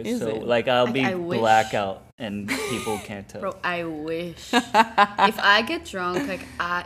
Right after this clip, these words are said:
Speaker 3: everybody can tell, like, I'm drunk as fuck.
Speaker 2: Yeah.
Speaker 3: Even if I have two drinks, people think I'm, like, wasted, even though I'm, like, fine.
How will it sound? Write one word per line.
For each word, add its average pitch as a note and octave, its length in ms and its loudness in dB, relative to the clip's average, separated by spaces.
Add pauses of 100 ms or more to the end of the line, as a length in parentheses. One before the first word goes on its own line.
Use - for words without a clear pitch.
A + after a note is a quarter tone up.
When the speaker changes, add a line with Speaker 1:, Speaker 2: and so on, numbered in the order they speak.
Speaker 3:
everybody G3 380 -4
can E3+ 180 -10
tell, E3+ 300 -4
like, F#3 220 -8
I'm F3 140 -8
drunk E3 540 -6
as G#3+ 100 -14
fuck. G#3+ 100 -8
Speaker 2:
Yeah. A2+ 260 6
Speaker 3:
Even A#4+ 180 4
if A#4+ 140 -4
I D#4+ 60 2
have C4+ 240 -2
two C4 160 -4
drinks, A3 300 -6
people A#3 280 -8
think G#3+ 320 -8
I'm, F#3+ 280 -4
like, F3+ 220 -8
wasted, F3+ 520 -6
even A#3 180 -6
though A3 80 -4
I'm, G3+ 140 -6
like, F#3+ 180 -8
fine. E3 560 -8